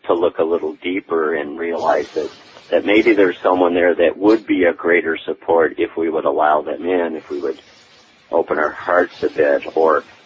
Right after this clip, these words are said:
maybe there's someone there that we've maybe even had a somewhat contentious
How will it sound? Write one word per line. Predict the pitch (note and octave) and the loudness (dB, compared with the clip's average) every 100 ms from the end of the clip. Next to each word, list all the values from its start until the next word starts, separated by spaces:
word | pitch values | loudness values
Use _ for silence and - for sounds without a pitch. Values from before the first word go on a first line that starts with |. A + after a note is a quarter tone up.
| _ _ | _ _
maybe | F2+ G2 G2 | 0 2 4
there's | F#2 F2+ - | 2 0 0
someone | F#2+ F2+ F2 | 0 0 2
there | F2 E2+ | 0 2
that | D#2+ | 0
we've | E2+ D#2 | -2 -4
maybe | F2+ F2 F2+ | -2 -2 0
even | F2+ E2+ | 0 -2
had | E2+ F2 E2 | 0 2 2
a | - | 0
somewhat | G2+ F2 F2 - | -4 -2 -4 -4
contentious | F#2 F#2 D3+ D#3+ - | -6 -2 0 0 -2